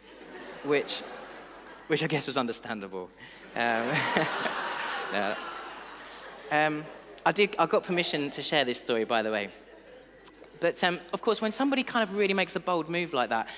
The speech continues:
it can sometimes backfire, can't it? And Boaz could have, it could have backfired there. He could have been like, "Ruth, whoa, you know, you're younger than me, you're not even an Israelite, I barely know you, you're,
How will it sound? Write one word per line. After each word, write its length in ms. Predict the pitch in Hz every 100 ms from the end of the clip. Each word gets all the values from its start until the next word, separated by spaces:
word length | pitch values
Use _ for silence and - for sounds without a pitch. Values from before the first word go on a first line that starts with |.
| - -
it 100 | -
can 140 | 175
sometimes 540 | - 208 202 190 170
backfire, 500 | - 180 - 120 110
can't 420 | 107 - 131 127 104
it? 160 | 90 - - - - - _ _ _ _ _ _ _ -
And 140 | 165
Boaz 340 | 175 190 160 131
could 200 | - 120
have, 100 | 110
it 140 | 151
could 100 | 190
have 100 | 175
backfired 540 | 165 - - 139 127 151
there. 380 | 156 147 147
He 160 | - 151
could 140 | 170
have 60 | 156
been 160 | 156 147
like, 200 | 139 120
"Ruth, 340 | 185 180 127
whoa, 480 | 143 170 165 160 151 - -
you 80 | 147
know, 160 | 147
you're 200 | 147 135
younger 320 | 131 165 165
than 160 | 165 160
me, 260 | 156 156 156
you're 160 | 131
not 140 | 143 131
even 160 | 127
an 100 | 127
Israelite, 640 | 165 - 156 156 156 156 - - - - -
I 60 | -
barely 300 | - 147 135
know 200 | 131 170
you, 580 | 170 160 160 160 156 160 160 - - -
you're, 300 | 127 135